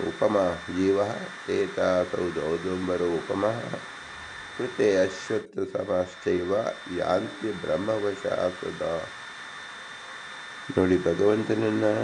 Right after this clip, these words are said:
ನೆನೆಯುವುದಕ್ಕೆ ವೃಕ್ಷಗಳನ್ನ, ಪ್ರಕೃತಿಯಲ್ಲಿ ಇರ್ತಕ್ಕಂಥ ಏನು ವೃಕ್ಷಗಳಿದೆ, ನದಿಗಳಿದೆ, ಬೆಟ್ಟಗಳಿದೆ, ಇಲ್ಲೂ ಸಹ ಭಗವಂತನ ಆರಾಧನೆ ಮಾಡಬೇಕು ಅಂತಕ್ಕಂಥದ್ದನ್ನ ಪದ್ಮಪುರಾಣದಲ್ಲಿ ತೋರಿಸ್ಬಿಟ್ಟಿದ್ದಾರೆ.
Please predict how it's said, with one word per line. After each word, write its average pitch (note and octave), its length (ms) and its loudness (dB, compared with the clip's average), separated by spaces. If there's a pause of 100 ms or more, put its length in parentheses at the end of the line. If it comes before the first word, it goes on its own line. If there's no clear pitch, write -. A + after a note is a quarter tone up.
(180)
ನೆನೆಯುವುದಕ್ಕೆ G#2 800 4 (200)
ವೃಕ್ಷಗಳನ್ನ, G#2 920 2 (360)
ಪ್ರಕೃತಿಯಲ್ಲಿ A#2+ 680 0
ಇರ್ತಕ್ಕಂಥ G#2 560 -2 (1700)
ಏನು A2+ 260 6 (760)
ವೃಕ್ಷಗಳಿದೆ, G#2+ 760 4 (180)
ನದಿಗಳಿದೆ, F#2+ 680 2 (100)
ಬೆಟ್ಟಗಳಿದೆ, F2+ 800 2 (140)
ಇಲ್ಲೂ G2+ 380 2
ಸಹ C#3 220 2
ಭಗವಂತನ G2 560 0
ಆರಾಧನೆ F2+ 440 0
ಮಾಡಬೇಕು E2+ 560 -4
ಅಂತಕ್ಕಂಥದ್ದನ್ನ E2 840 -2
ಪದ್ಮಪುರಾಣದಲ್ಲಿ F2 840 0
ತೋರಿಸ್ಬಿಟ್ಟಿದ್ದಾರೆ. F2 880 0